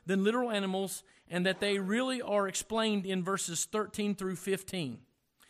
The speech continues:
The divine judgment itself is described as God stretching out over Edom a measuring line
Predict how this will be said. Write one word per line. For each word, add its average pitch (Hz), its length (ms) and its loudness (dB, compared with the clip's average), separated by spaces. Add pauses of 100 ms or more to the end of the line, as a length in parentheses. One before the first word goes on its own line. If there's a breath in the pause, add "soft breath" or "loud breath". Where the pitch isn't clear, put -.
(240 loud breath)
The 185 80 8
divine 226 440 6
judgment 233 460 4
itself 208 460 2
is 196 140 0
described 196 640 0
as 170 180 0
God 208 360 0
stretching 214 520 -2
out 185 300 -4 (200 loud breath)
over 180 360 4
Edom 170 460 2 (260 loud breath)
a 160 100 0
measuring 214 540 2
line 180 420 0